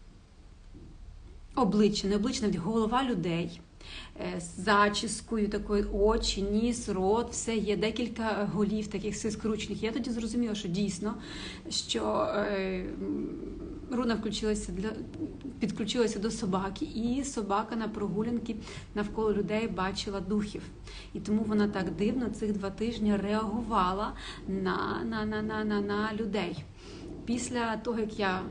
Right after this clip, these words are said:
вчора, позавчора вже, получається, так? Позавчора вночі злила віск, перевірила. Зранку він дуже спокійно вчора поводився, цілий вечір теж не, не кидався на людей, не гавкав, не вив.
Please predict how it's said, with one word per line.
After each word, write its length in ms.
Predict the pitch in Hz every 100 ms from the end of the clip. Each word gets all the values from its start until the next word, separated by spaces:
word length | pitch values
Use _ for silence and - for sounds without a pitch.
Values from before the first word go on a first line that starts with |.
| - -
вчора, 200 | - 220 -
позавчора 420 | 214 180 - 160
вже, 120 | 165
получається, 480 | - 175 170 175 170 -
так? 160 | 208 - - - -
Позавчора 440 | 226 226 - 214
вночі 280 | 208 208 226
злила 340 | 196 202 202 180
віск, 320 | 170 269 -
перевірила. 640 | - 240 240 180 165 165 - - - - -
Зранку 340 | 208 214 202
він 200 | 175 180 -
дуже 180 | 180 190
спокійно 460 | - 175 - 165 180
вчора 240 | 226 233
поводився, 760 | 247 233 247 240 - 240 240 240
цілий 280 | - 190 185
вечір 320 | 175 170 180
теж 260 | 160 208 -
не, 100 | 226
не 220 | 240 226
кидався 460 | 240 226 233 - 240
на 100 | 226
людей, 320 | 220 240 233
не 80 | 226
гавкав, 440 | 226 226 - 220
не 100 | 226
вив. 340 | 220 233 240